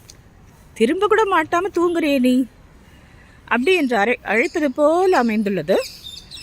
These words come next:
ஆ, நம்ம முன்னாடியே பார்த்தோம், ஆ, ரொம்ப ரியலைஸ்டு சோல்க்கெல்லாம் வந்து தானா மோட்சத்துக்காக செய்யணும்னு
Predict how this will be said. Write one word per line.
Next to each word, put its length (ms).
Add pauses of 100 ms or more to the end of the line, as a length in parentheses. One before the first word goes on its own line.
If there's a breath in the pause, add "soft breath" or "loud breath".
(1160)
ஆ, 300 (320)
நம்ம 220
முன்னாடியே 380
பார்த்தோம், 760
ஆ, 140
ரொம்ப 280
ரியலைஸ்டு 500 (120)
சோல்க்கெல்லாம் 540
வந்து 560 (520 loud breath)
தானா 480 (200)
மோட்சத்துக்காக 760 (100)
செய்யணும்னு 520